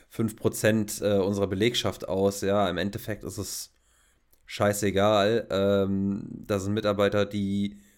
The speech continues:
verlieren ihre Jobs und ihre Existenzgrundlage. Dann gibt's andere Mitarbeiter, die, äh, sehen ihren Freunden dabei zu, wie sie Sachen packen. Und gerade auch in der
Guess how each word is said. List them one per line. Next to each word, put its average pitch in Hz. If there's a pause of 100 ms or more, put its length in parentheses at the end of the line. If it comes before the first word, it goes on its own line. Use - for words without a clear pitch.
(140)
verlieren 101
ihre 98
Jobs 104
und 98
ihre 98
Existenzgrundlage. 101
Dann 95
gibt's 92
andere 98
Mitarbeiter, 98
die, 95 (580)
äh, 95 (420)
sehen 98
ihren 95
Freunden 101
dabei 101
zu, 104
wie 104
sie 95
Sachen 101
packen. 104
Und 92
gerade 95
auch 85
in 98
der 92